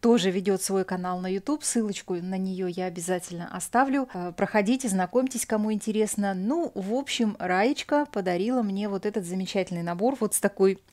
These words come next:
бирочкой, э, с открыткой "Счастливого Нового года". <laughs> И она подписала: "Знаю, что не прогадала с набором". Но это действительно так, потому что, ну, это было не секрет, что этот набор у меня был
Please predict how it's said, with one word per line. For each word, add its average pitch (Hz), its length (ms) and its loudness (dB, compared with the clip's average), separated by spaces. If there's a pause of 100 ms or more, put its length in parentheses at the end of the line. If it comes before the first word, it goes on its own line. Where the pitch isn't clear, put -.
(280)
бирочкой, 277 720 2 (480)
э, 185 300 -2
с - 100 4
открыткой 226 560 6
"Счастливого 208 560 2
Нового 185 400 0
года". 311 480 6 (420)
<laughs> - 160 -2
И 247 120 8
она 233 160 8
подписала: 233 560 4
"Знаю, 240 320 8
что 233 160 -2
не 202 120 0
прогадала 196 520 2
с - 100 -8
набором". 185 460 2
Но 175 80 -2
это 208 140 -4
действительно 202 580 -2
так, 269 240 2
потому 190 320 0
что, - 200 -6
ну, 190 180 0
это 226 180 0
было 180 220 0
не 196 140 0
секрет, 208 500 0 (460)
что - 240 -2
этот 226 240 2
набор 180 340 0
у 220 40 2
меня 180 320 -4
был 185 300 -4